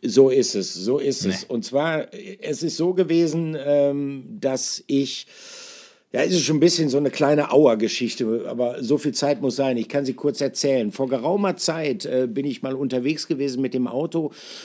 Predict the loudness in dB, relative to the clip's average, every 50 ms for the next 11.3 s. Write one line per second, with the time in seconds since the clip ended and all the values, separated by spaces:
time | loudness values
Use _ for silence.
0 | -20 _ -6 -2 0 0 2 4 4 4 4 2 0 0 0 2 2 2 2 0
1 | -2 -4 -2 -2 0 0 0 0 0 0 0 0 0 0 0 0 0 0 0 0
2 | 0 0 -2 -2 -2 -2 -2 0 2 4 4 6 4 4 2 4 2 2 2 4
3 | 0 0 0 -2 -2 -2 -2 -2 -4 -2 0 0 0 0 -2 -4 -4 -2 -2 -2
4 | -2 -2 -2 -4 -2 -2 -4 -4 -4 -2 0 0 0 0 0 0 0 -2 0 0
5 | 0 0 0 -2 -4 -6 -4 -4 -6 -6 -4 -6 -4 -2 0 0 -2 -2 -2 -2
6 | -4 -2 -2 -4 -4 -4 -4 -4 -4 -6 -6 -4 -4 -4 -4 -2 -4 -6 -4 -2
7 | -2 -2 0 -2 -4 -4 -4 -4 -4 -2 -2 -2 -2 -2 -2 -2 -2 -4 -4 -4
8 | -4 -6 -6 -6 -4 -4 -4 -2 -2 -4 -6 -10 -18 -18 -16 -14 -14 -14 -14 -14
9 | -14 -16 -18 -18 -20 -20 _ 2 2 2 4 4 6 6 6 4 4 2 2 2
10 | 0 0 0 0 0 0 0 2 2 0 0 2 0 -2 0 0 0 0 -2 -6
11 | -8 -10 -12 -14 -16 -18